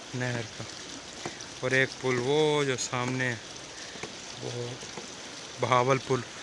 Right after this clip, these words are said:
हासिलपुर से बहावलपुर जो रोड जा रहा है वो है। और एक ये यहाँ पर ये देखें, इस जगह पर exactly संगम park है और ये सारी machinery है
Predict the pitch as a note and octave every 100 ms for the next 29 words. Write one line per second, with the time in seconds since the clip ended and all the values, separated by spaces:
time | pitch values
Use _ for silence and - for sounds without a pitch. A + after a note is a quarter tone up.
0 | - - - - C3+ C#3+ - D3+ C3 C#3
1 | B2 B2 B2 B2 B2+ B2 C3 A2+ B2 A#2+
2 | B2+ B2 B2 A#2+ A#2 A#2 A#2 B2 A#2+ -
3 | - - - - - - - - - -
4 | - - - - - - - - C3+ B2+
5 | C3 - B2+ B2+ C3+ C#3 C3+ B2 A#2 A#2+
6 | A2 A#2 A2+ A2+ A2 A2 - - - -
7 | - - - - - - C3+ - C3+ B2
8 | A#2+ - A#2+ A#2+ A2 B2 A#2+ - - A#2
9 | A2+ - B2+ A#2+ B2+ B2+ A2+ B2 A#2+ C#3
10 | - C3+ - - - - - - - -
11 | - - - B2 A#2+ A#2+ A#2 - - -
12 | - - - - - - - - - -
13 | - - - C#3+ C#3+ - C#3+ C#3 C#3 C3+
14 | B2+ - C#3 C#3 C#3+ D#3 C3+